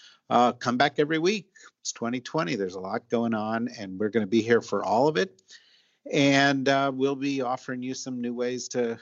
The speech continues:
engage with this, and we'll, we'll tell you more about that next week. Um, uh, in the meantime, go to the D S R network dot com for more about us and what we're doing. Um, and please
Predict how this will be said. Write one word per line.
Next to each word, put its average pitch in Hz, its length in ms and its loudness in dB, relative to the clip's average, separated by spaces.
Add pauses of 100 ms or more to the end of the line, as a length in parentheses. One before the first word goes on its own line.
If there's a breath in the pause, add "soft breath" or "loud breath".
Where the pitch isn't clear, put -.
(100)
engage 123 460 -2
with 151 160 -2
this, 98 300 -4
and 101 220 -8
we'll, 107 220 -8
we'll 107 280 -8 (100)
tell 107 180 -8
you 104 80 -8
more 98 160 -4
about 95 280 -6
that 110 200 -2
next - 300 -8
week. 165 300 -4 (500 soft breath)
Um, 117 600 2 (100)
uh, 117 240 -4
in 131 100 -6
the 117 80 -4
meantime, 180 560 -2 (140)
go 107 120 -2
to 110 80 -2
the 104 120 -8
D 113 140 0
S 110 180 -4
R 104 80 -6
network 113 400 -10
dot 107 200 -4
com 120 280 -6
for - 180 -10
more 101 280 2
about 95 240 2
us 131 340 2
and 95 80 -8
what 113 160 -8
we're 107 100 -2
doing. 196 340 2 (460 loud breath)
Um, 120 400 4
and 117 260 -2
please 113 480 -4